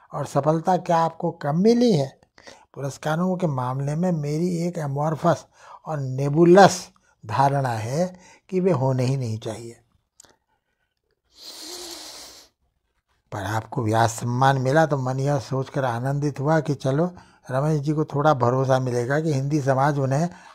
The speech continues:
जात बाहर नहीं मानता। व्यास पुरस्कार की खबर मैंने कहीं नहीं पढ़ी, हिंदू, एक हिंदू को, अखबार को छोड़कर।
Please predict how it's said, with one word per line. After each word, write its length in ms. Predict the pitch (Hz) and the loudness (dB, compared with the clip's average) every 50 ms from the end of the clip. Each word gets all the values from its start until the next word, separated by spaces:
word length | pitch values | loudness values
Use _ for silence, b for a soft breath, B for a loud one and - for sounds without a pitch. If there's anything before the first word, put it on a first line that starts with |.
| B - | B -20
जात 420 | 113 110 - 131 131 139 139 - | -8 0 4 4 6 4 4 2
बाहर 420 | 127 123 120 110 113 127 143 156 156 - _ _ _ _ _ _ _ 151 | 0 0 0 2 2 2 2 0 -2 -8 _ _ _ _ _ _ _ -8
नहीं 300 | 147 151 165 156 160 151 | -2 2 4 6 6 6
मानता। 480 | 135 120 113 110 104 101 - 107 101 - - - _ _ _ _ _ _ _ _ _ _ _ - B B B B B _ 107 | 6 6 4 4 0 -2 -6 -8 -8 -10 -14 -20 _ _ _ _ _ _ _ _ _ _ _ -20 B B B B B _ -10
व्यास 340 | 110 123 135 160 175 165 | -4 -2 0 0 0 -2
पुरस्कार 680 | - - 196 180 180 160 - - - 175 175 185 190 185 | -2 -4 -2 0 0 0 -2 0 2 2 4 4 2 2
की 200 | 180 - 196 190 | 0 0 0 0
खबर 320 | 180 - 170 170 185 185 | 0 0 0 0 2 2
मैंने 300 | 180 175 180 180 180 185 | 2 4 4 2 2 2
कहीं 420 | 180 185 - - 170 151 143 175 196 | -2 -4 -4 -2 -2 0 2 2 4
नहीं 160 | 185 170 151 | 4 4 2
पढ़ी, 400 | 139 - 127 117 113 117 113 113 b b b b b b b - | 2 0 -2 -2 -4 -6 -8 -12 b b b b b b b -6
हिंदू, 420 | 127 131 131 131 127 135 143 151 | -4 -2 -2 -2 0 0 0 2
एक 200 | 160 147 151 147 - | 2 2 0 -2 -2
हिंदू 360 | 110 110 123 131 127 127 135 | -4 -6 -6 -4 -4 -4 -6
को, 120 | 131 - - | -6 -8 -8
अखबार 440 | 143 127 117 117 117 120 117 123 117 | -8 -8 -8 -6 -4 -4 -4 -4 -6
को 120 | - 120 | -10 -12
छोड़कर। 540 | 113 - - 123 120 123 - - - - | -14 -14 -16 -16 -16 -16 -18 -20 -20 -20